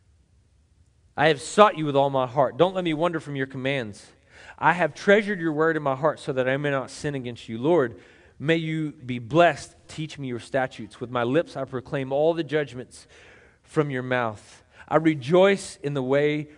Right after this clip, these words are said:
revealed by your decrees as much as in all riches. I will meditate on your precepts and think about your ways. I will delight in your statutes. I will not forget your word." He had just mostly the first five books of the Bible.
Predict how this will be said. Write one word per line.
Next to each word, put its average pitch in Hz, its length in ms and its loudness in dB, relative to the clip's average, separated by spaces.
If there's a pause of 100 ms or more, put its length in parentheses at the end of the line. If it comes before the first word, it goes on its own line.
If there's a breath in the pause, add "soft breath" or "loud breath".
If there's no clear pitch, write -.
(120)
revealed 127 440 0
by 127 80 0
your 127 160 -2
decrees 127 480 -6
as 104 140 -12
much 123 260 -6
as 104 120 -14
in 104 120 -8
all 131 340 0
riches. 113 540 -10 (580 loud breath)
I 135 120 4
will 143 120 2
meditate 156 500 0
on 127 140 -6
your 135 140 -2
precepts 123 480 -10
and 104 100 -14
think 120 160 -12
about 107 220 -6
your 113 180 -4
ways. 104 260 -6
I 117 40 -8
will 107 120 -8
delight 104 460 -6
in 117 60 -12
your 107 100 -10
statutes. 98 460 -12 (260 loud breath)
I 95 100 -6
will 101 100 -8
not 104 180 -12
forget 107 240 -10
your 101 140 -10
word." 92 320 -8 (260 soft breath)
He 123 160 -4
had 117 480 -4
just 120 380 -8
mostly 117 640 -8 (200)
the 117 100 -8
first 117 520 -8
five 113 560 -8 (420 soft breath)
books 110 540 -8
of 107 200 -10
the 104 80 -10
Bible. 98 440 -4